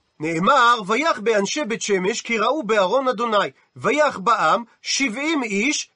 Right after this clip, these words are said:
חמישים אלף איש", ויתאבלו העם, כי היכה אדוני בעם מכה גדולה.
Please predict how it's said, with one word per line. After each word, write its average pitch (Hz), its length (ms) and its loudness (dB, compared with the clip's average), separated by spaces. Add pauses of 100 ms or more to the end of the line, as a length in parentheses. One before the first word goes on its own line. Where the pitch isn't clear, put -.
חמישים 214 580 -2
אלף 330 380 -2
איש", 254 280 -6 (180)
ויתאבלו 156 640 -2
העם, 269 360 2
כי 240 160 -10
היכה 180 480 -2
אדוני 196 400 -2
בעם 277 360 0
מכה 214 220 -4
גדולה. 233 420 -2